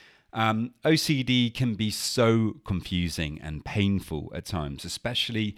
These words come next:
when you don't understand it. When the four walls of a relentless obsession are closing in on you, it can be hard to think about, uh, you know,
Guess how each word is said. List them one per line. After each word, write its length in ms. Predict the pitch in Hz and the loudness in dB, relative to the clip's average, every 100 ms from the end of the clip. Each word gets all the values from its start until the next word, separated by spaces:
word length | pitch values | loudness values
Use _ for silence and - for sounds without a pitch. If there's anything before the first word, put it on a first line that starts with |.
| - - | -14 -12
when 180 | 87 90 | -6 -6
you 180 | 90 95 | -4 -4
don't 320 | 90 85 85 | -4 -6 -6
understand 680 | 76 78 76 - 110 117 90 | -10 -12 -10 -2 2 2 2
it. 200 | 76 - _ _ - - - | -2 -10 _ _ -20 -20 -2
When 220 | 117 113 | 2 2
the 100 | 104 | 0
four 480 | - 135 123 120 110 | -2 0 2 2 2
walls 560 | 95 110 95 85 80 | 0 2 2 0 -4
of 120 | 95 82 | -6 -4
a 80 | |
relentless 800 | 80 87 87 104 107 101 98 - | -2 -2 0 0 0 -2 -6 -6
obsession 640 | 95 - - 95 90 90 78 | -8 -8 -4 -4 -4 -8 -8
are 120 | 80 | -10
closing 760 | - - 98 107 113 104 95 | -12 -8 -2 0 0 -2 -2
in 200 | 90 87 | -2 -4
on 220 | 82 78 | -4 -6
you, 240 | 71 67 69 - - _ | -6 -8 -10 -14 -20 _
it 160 | - 151 | -10 -8
can 120 | 170 | -4
be 140 | 196 | -2
hard 360 | 113 110 107 107 | -2 0 2 2
to 100 | - | -2
think 320 | 104 92 85 92 | -4 -2 -4 -4
about, 480 | - 82 76 76 - - _ - | -2 -2 -2 -4 -12 -20 _ -4
uh, 380 | 90 87 85 - | 0 2 0 -2
you 100 | 104 | -6
know, 160 | 85 80 | -4 -6